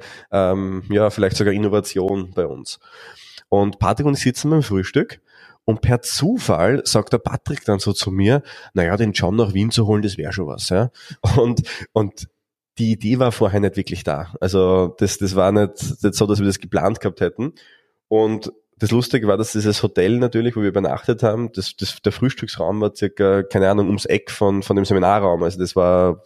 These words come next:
so fünf Minuten entfernt. Und der Patrick hat in diesem Satz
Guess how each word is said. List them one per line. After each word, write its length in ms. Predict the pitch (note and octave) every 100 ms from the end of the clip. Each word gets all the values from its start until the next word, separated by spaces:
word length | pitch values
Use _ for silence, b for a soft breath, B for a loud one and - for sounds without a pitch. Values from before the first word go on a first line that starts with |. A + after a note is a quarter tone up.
| _ _ _ _ -
so 180 | - F2+ - _ _
fünf 280 | - A2+ G2+
Minuten 320 | G#2 A2 G#2
entfernt. 420 | F2 A2 F#2 - B B B B B B
Und 300 | G#2 F#2 -
der 60 | G2+
Patrick 460 | - E2+ B2 A#2+
hat 260 | A2+ G#2+ - -
in 100 | F#2+
diesem 220 | F#2 F#2
Satz 640 | - - - A#2+ - -